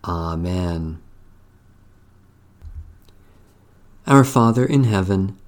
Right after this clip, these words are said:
hallowed be your name. Your kingdom come, your will be done on earth as in heaven. Give us today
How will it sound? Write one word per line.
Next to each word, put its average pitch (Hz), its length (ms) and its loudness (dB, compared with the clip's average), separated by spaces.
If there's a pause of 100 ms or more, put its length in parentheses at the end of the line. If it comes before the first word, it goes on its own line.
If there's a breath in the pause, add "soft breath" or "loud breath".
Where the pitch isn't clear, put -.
(120)
hallowed 143 480 0
be 127 120 2
your 117 300 4
name. 92 520 2 (580 soft breath)
Your 135 260 6
kingdom 147 460 2
come, 110 540 0 (340 soft breath)
your 147 320 6
will 123 380 4
be 131 180 2
done 92 640 -2
on 117 320 2
earth 90 500 -2
as 104 100 -4
in 101 120 0
heaven. 92 480 -4 (1040 soft breath)
Give 160 240 4
us 165 180 2
today 123 460 2